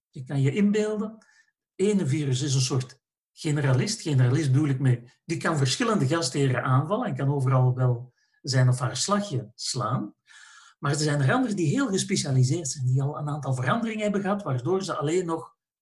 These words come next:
ons ziek maken. En niet bijvoorbeeld een varken of een, of een koe. Maar het is een hele meute van die, het is dus niet één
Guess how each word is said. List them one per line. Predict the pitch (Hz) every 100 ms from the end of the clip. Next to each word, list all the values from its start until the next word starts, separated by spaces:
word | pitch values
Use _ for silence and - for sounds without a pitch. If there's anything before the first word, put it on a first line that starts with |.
| _ _
ons | - 190 -
ziek | - 127 -
maken. | 127 - - _ _ _ _
En | - 135
niet | 143 190 - - -
bijvoorbeeld | 139 127 131 127 120 117 -
een | 113
varken | 104 123 139 131 - _
of | 139
een, | 117 110 123
of | 131
een | 110
koe. | - 127 127 - - - - - - - - _ 196
Maar |
het | 208
is | 226
een | 208
hele | 214 180
meute | 165 302 - 147
van | 143
die, | 135 135 123 131
het | 135
is | 156
dus | 160 135
niet | 202 196 -
één | 202 233 147 127